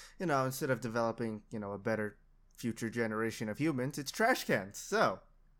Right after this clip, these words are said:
good on you, San Francisco. Thinking ahead. One that is sturdy and can stand up to tampering, vandalism, and can inco-, incorporate recycling bins and high-tech innovations like an automatic notification system when the trash inside needs to be picked up.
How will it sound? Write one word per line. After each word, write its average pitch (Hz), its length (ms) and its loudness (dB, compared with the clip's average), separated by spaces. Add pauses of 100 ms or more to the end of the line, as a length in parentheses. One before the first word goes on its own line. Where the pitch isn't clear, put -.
(120)
good 160 140 -4
on 156 120 0
you, 120 60 -2
San 117 180 -6
Francisco. 131 520 -4
Thinking 165 360 -4
ahead. 120 320 2 (460)
One 214 200 0
that 220 120 6
is 175 100 2
sturdy 226 540 2
and 151 180 -2
can 139 140 -6
stand 180 340 0
up 180 160 4
to 147 100 -10
tampering, 202 500 0
vandalism, 185 600 0
and 135 360 -2
can 143 380 -2
inco-, 156 360 -6 (100)
incorporate 185 640 0
recycling 175 560 -2
bins 180 300 -2
and 135 200 -4
high-tech 156 560 -2
innovations 139 800 -2 (480)
like 143 220 4
an 143 120 -4 (160)
automatic 160 680 4 (100)
notification 147 840 -2
system 131 500 0
when 127 120 -2
the 120 80 -4
trash 151 340 2
inside 139 320 2
needs 127 220 -2
to - 40 -8
be 127 80 -2
picked - 320 -8
up. 190 200 2